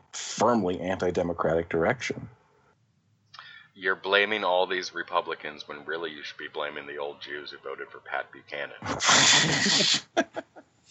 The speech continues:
Speaker 2: I can't believe they do that. Why would they vote for that man?
Speaker 1: Yeah.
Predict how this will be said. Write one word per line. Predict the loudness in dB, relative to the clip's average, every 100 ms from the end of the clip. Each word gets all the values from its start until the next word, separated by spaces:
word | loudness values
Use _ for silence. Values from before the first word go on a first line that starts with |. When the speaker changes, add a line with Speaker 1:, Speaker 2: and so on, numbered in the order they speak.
| -12 -12 -14 -16 -2
Speaker 2:
I | -2
can't | -2 0 2 2
believe | 0 0 0 2
they | 0
do | 0 -8 -6
that. | -6 0
Why | 6 6
would | 6
they | -6 -2
vote | 0 0
for | -4 -6
that | -6 -4
man? | -6 -6 -12 _ _ _ _ _ _ 0
Speaker 1:
Yeah. | 4 4